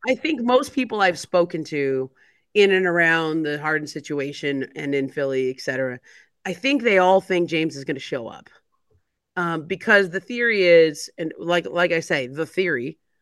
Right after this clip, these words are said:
is that he wants to get paid. Like, he's not gonna Ben Simmons this and say, "I'm gonna lose nineteen million dollars of salary by not showing up." I think there's this idea that he will show up and become, uh, just more than a distraction than he already is.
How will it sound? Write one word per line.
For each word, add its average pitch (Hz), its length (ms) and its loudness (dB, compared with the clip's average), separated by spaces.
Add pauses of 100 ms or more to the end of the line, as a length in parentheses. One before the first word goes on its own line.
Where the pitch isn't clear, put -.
(1300)
is 220 220 0
that 202 160 4
he 208 180 -4
wants 190 360 -4
to - 60 -10
get 165 120 -2
paid. 156 260 -8 (220)
Like, 170 160 -8
he's 214 180 -4
not 214 180 6
gonna 196 140 2
Ben 175 240 2
Simmons 170 400 -2
this 143 400 -4
and 165 160 -4
say, 143 380 0 (360)
"I'm 180 220 2
gonna 165 320 4
lose 156 380 0
nineteen 160 460 0
million 156 240 -2
dollars 143 360 -4
of 131 80 -14
salary 170 420 4
by 147 140 -10
not 143 200 -6
showing 135 320 -4
up." - 280 -10 (460)
I 185 80 -8
think 202 280 0 (100)
there's 170 280 0
this 165 160 -6
idea 151 380 0
that 143 120 -2
he 156 140 -6
will 151 120 -6
show 165 280 0
up 147 320 -2
and 143 200 -6
become, 131 520 -8 (880)
uh, 156 200 -6 (160)
just - 200 -14
more 180 260 6
than 175 140 2
a 160 60 2
distraction 151 640 -4
than 143 120 -2
he 147 140 -4
already 139 240 -2
is. - 320 -12